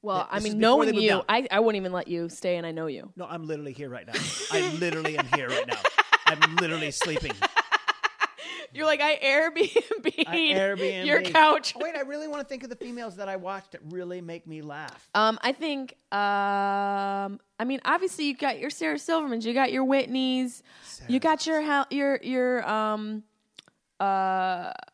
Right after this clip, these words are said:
Speaker 1: uh, Ali Wongs. Beth Stelling, I think, is really good.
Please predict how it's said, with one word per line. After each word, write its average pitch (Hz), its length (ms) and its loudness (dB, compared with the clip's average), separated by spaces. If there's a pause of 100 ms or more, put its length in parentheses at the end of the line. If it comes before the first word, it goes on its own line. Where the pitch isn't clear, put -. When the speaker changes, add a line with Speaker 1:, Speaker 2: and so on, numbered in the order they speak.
(220)
Speaker 1:
uh, 196 380 0
Ali 208 220 -2
Wongs. 208 880 -2 (500)
Beth 285 400 -2
Stelling, 226 500 -2
I 226 80 -6
think, 226 240 -8
is 208 160 -4
really 196 320 -4
good. 190 460 -2